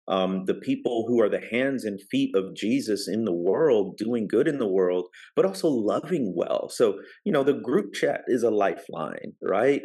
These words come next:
Uh, when I, when I can go to certain cities and visit people, 'cause we're all spread out, but, but, you know, the long night over, you know, dinner and conversation, that's really recreation in the classic sense of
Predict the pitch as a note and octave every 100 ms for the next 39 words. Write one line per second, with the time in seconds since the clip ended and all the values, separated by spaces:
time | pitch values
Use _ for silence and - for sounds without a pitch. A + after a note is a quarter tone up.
0 | - G2+ G#2 G2+ G2+ - - - - G#2+
1 | A2+ A#2 A#2 A#2 A#2 A#2 B2 A2+ B2+ D3
2 | D3 C#3 - A2+ - D3+ D3+ A2+ G#2+ G2+
3 | C#3 D3 - A2+ F#2+ F#2+ F2+ F#2+ A2+ A#2+
4 | - A2 A2+ C3 A#2 - - - A#2+ A2
5 | - - A2+ G#2+ - - A#2+ G#2+ G2 F#2+
6 | G2+ A2 B2 B2+ A#2+ A#2 A2+ A#2 - G2+
7 | G2 G2 F#2+ F2+ - G2+ E2+ E2 - C#3
8 | B2+ A#2+ G#2 F#2 - A#2+ A2 G#2+ - A#2
9 | A2 - F#2+ F#2+ - _ - F3+ F3 -
10 | E3+ F3 E3 D#3 - - _ _ _ -
11 | F#2+ D3 D3 - C#3 D3 D3+ D3+ B2+ A#2+
12 | A#2 A#2 A#2+ B2 - - B2 A2